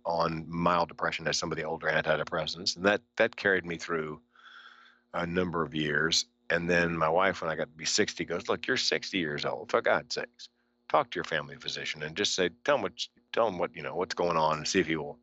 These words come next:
And he, he prescribed something called Wellbutrin, which I'm not advertising Wellbutrin, but it worked for me. And two weeks in, she noticed the difference but didn't say anything. Three weeks in, I had this thought for the first time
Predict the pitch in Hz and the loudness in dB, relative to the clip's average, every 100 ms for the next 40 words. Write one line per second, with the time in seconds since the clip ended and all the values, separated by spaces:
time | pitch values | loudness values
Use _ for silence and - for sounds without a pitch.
0 | _ - - 95 101 - - - 120 - | _ -8 0 2 2 0 -8 -6 -4 -2
1 | - 101 90 - 90 82 80 80 82 80 | 2 4 4 0 -6 -4 -2 0 2 0
2 | 76 85 90 - 64 110 - _ _ _ | 0 -6 -6 -6 -8 -10 -14 _ _ _
3 | - - - - - - - 95 98 - | -20 -18 -14 -12 -10 -12 -6 -2 0 0
4 | - _ - 92 87 82 92 82 85 85 | -2 _ 2 4 4 4 4 4 4 2
5 | 85 76 73 92 85 78 87 82 _ - | 2 -4 -4 -4 -6 -6 -4 -4 _ -4
6 | 92 92 95 117 - - 98 78 76 92 | -2 0 0 0 0 -2 0 0 2 2
7 | - 90 82 80 - _ _ _ _ - | 4 2 2 -2 -12 _ _ _ _ 0
8 | 147 139 - 104 92 - 117 107 95 87 | 2 2 4 4 4 2 2 2 2 0
9 | 87 82 82 - - 80 82 82 - 87 | -2 0 0 -6 -4 0 2 2 4 4
10 | 80 73 76 71 73 - 127 123 90 - | 2 -2 -4 -6 -8 -2 0 2 0 -2
11 | 71 71 80 - - - - - - 92 | -4 -4 -6 -14 -20 -20 -18 -4 2 2
12 | 87 85 82 120 120 87 78 - 85 104 | 2 0 0 0 0 0 -2 -8 -6 -4
13 | 104 87 87 85 85 | -4 -2 2 2 0